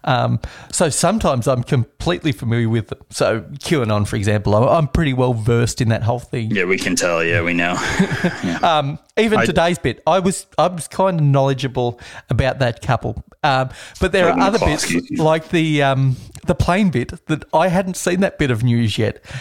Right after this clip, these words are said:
Speaker 1: and I was completely <laughs> flying blind, and I had to get Griff to kind of guide me through it. If anybody couldn't tell,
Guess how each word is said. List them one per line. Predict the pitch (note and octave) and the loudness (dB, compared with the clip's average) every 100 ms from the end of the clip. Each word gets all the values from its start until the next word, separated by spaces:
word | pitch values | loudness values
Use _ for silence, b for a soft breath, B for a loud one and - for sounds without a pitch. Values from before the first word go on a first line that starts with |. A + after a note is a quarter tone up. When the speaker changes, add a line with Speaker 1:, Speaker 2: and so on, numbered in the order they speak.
| B | B
Speaker 1:
and | - A#2 - | -2 0 2
I | C#3 | 2
was | D#3 D#3+ | 4 2
completely | F4+ F3 F3 F#3 F3+ E3+ | 2 2 2 2 2 0
<laughs> | - | 0
flying | D3+ E3 F3+ E3+ | 0 2 2 2
blind, | D#3+ E3+ E3 - A2 - B B | 4 4 2 0 -6 -12 B B
and | C3+ | 0
I | C3 | 2
had | A#2+ D#3 | 2 2
to | - C3+ | 0 0
get | C3+ D3+ D#3+ D3 | -2 -4 -4 -2
Griff | D3 D#3 | -4 -2
to | - | -2
kind | C3 - F#3 F#3+ | -2 0 2 2
of | E3 | 0
guide | B2 E3 F3+ | 2 2 2
me | D3 | 0
through | - G3 | 2 2
it. | - | 2
If | C#3 | 0
anybody | F3 C#3+ D3 C#3 | 2 2 2 0
couldn't | - F#3 E3 | 0 -2 0
tell, | D3 B2+ A#2 D3 | 0 2 2 0